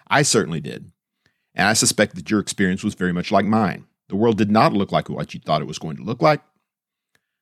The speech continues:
The dangers that you thought you were prepared for, A, you probably weren't prepared for,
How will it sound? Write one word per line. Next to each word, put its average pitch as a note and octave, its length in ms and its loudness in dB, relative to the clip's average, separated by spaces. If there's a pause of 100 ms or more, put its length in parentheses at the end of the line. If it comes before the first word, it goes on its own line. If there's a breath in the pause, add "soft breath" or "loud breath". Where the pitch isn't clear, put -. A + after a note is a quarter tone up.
(160)
The G2+ 100 -4
dangers A#2+ 480 2
that F2+ 160 -2
you B2 80 0
thought B2+ 260 2
you F#2 60 -8
were F#2 80 -8
prepared C#3+ 500 0
for, E2+ 440 -6 (640)
A, A#2 120 4
you A#2+ 180 2
probably A2 280 2
weren't G2 240 -2
prepared - 380 -12
for, D2 280 -8